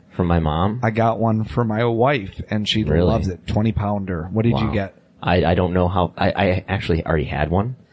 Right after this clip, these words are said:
Speaker 1: so now I have two.
Speaker 2: <laughs> Do you
Speaker 1: Um,
Speaker 2: use both so you're twice as relaxed?
Speaker 1: <laughs> I don't
Speaker 2: Tranquilo?
Speaker 1: I'm thinking about it.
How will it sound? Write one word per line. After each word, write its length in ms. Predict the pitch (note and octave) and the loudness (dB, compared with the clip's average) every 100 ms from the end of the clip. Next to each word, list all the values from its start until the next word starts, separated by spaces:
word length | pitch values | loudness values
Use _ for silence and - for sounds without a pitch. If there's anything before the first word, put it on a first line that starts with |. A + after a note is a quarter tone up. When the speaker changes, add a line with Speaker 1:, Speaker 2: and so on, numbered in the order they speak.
| - | -14
Speaker 1:
so 180 | - E2+ | -2 0
now 140 | E2+ | 2
I 100 | F2 | 2
have 220 | F2 D#2 - | 2 2 0
two. 260 | D#2+ F2+ - - _ | 0 0 -2 -14 _
Speaker 2:
<laughs> 300 | - - - | -20 -18 -4
Do 520 | - - - - E3+ | -4 -4 -10 -4 0
you 80 | E3 | 2
Speaker 1:
Um, 80 | D#3 | 2
Speaker 2:
use 140 | E3 B2+ | 2 2
both 520 | C#3+ D3 B2 - - | 2 2 0 -6 -4
so 140 | - | 0
you're 120 | A#2+ | 0
twice 340 | A2 B2+ A#2+ C3 | 2 2 2 2
as 120 | A#2+ | 2
relaxed? 540 | A#2 A#2 C3+ - - - | 2 2 0 -2 -14 -14
Speaker 1:
<laughs> 80 | - | -10
I 600 | - - - - - - | -6 -6 -8 -16 -10 -8
don't 20 | |
Speaker 2:
Tranquilo? 640 | - - - C#3 D3 D#3+ D#3+ | -4 -2 0 2 2 0 -2
Speaker 1:
I'm 100 | F#2 | -2
thinking 300 | F2+ G#2 F#2+ | 0 0 2
about 240 | D#2+ C#2+ | 2 2
it. 120 | C#2+ | 0